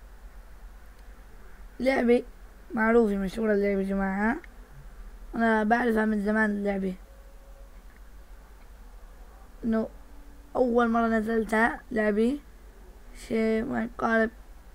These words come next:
خمس، ست، من خمس، ست، سبع سنوات.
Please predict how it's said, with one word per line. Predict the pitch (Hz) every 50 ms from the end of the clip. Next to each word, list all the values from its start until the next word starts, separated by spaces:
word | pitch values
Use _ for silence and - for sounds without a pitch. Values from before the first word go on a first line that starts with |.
| - - - - - - - - - - - - - - - - - - - - -
خمس، | - - - 233 233 233 226 226 214 214 - - - - - - - - -
ست، | - - 220 214 - - - - - - - - - - - - - - - - - - - - - - - - - - - - - - - -
من | 240
خمس، | 226 254 269 262 247 214 220
ست، | 220 208 226 220 226 - - 226 214 - - - - - - - - - - - -
سبع | - - 226 220 214 196 214 233
سنوات. | - - - 220 214 208 208 208 202 190